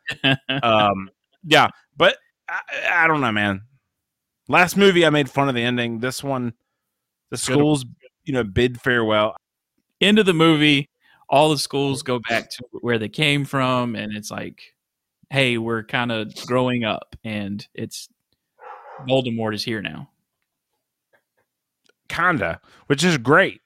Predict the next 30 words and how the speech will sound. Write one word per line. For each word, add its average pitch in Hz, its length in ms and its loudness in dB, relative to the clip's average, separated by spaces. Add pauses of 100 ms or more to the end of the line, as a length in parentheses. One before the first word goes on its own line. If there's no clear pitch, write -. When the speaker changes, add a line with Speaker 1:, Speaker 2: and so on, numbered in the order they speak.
Speaker 2:
because, 101 280 -2
like, 98 240 2
Speaker 1:
Mm-hmm. 104 180 -2
Speaker 2:
no 98 120 4
one 110 160 4
believes 113 300 2
them 92 140 -2
in 90 120 -4
the 90 100 -4
end, 80 300 -12 (220)
you 117 100 -2
know? 110 160 2
Speaker 1:
Yep. 110 140 0 (2750)
This 277 200 -2
is, 277 140 -6
this, 240 280 -2
uh, 190 260 -2 (580)
I 190 120 0
give 185 200 -4
this 165 160 -2
a 104 60 -2
nine 117 340 0
out 113 120 -2
of - 100 -10
ten. - 300 -10 (260)
This 147 140 -4
is 123 60 -8
a 113 40 -6
good 107 200 -4
one. 113 200 -8